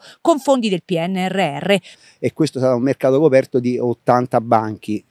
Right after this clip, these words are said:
Speaker 2: che ha una spesa di, eh, dieci milioni di e-, eh, di euro. E poi sarà il mercato in Piazza Duomo, che sarà un mercato più piccolo, pe-, di un po'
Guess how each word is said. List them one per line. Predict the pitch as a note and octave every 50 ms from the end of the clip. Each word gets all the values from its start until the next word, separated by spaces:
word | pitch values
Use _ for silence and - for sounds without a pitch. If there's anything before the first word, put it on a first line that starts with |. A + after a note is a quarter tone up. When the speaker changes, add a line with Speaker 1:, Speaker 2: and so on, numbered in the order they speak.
| _ _
Speaker 2:
che | - C3
ha |
una | A#2 A#2+ C3 C3
spesa | - - _ C#3 C3 B2 - C3 A#2+ A#2
di, | A#2+ A#2 A#2+ A#2 - C3+ B2 A#2+ A#2 A#2
eh, | A2
dieci | A2 A#2 A2+ A2 - A#2
milioni | A#2 A2+ A#2 A#2 A2+ A2+ A2
di | A2 G#2+
e-, | G#2 G2+ G2 G#2 G#2 G#2
eh, | G2+ G#2
di | A2 G#2
euro. | G2+ G2+ F#2 F2+ F#2 G2+ - _ _ _ _ _ _ _ _ _
E | _ D3 C3 -
poi | - - F3+ G#3 G3
sarà | - C#3+ C3 C3 B2+
il | B2+ B2+ B2+
mercato | C3+ C3+ C3+ B2+ - - C#3+ C3 B2+ A#2 A#2+
in | A2+
Piazza | A2 C#3 B2+ - - G#3+ G3
Duomo, | C#3+ B2+ C#3+ E3 A3 B3+ C#4 B3+ - _ _ _
che | - C3 B2+ B2+ A#2 -
sarà | C#3 C3 B2
un | A#2+
mercato | B2 B2 A#2 - - C3 B2 A#2+ A2+ -
più | _ _ C3 - _
piccolo, | _ A#2+ A#2+ A2+ - _ E3+ E3 E3+ F#3+ A3 - _ _ _ _ _ _ _ _ _ _
pe-, | _ B2 A#2+ A#2+ A#2
di | A#2 B2 C3
un | B2+ -
po' | - C3 B2+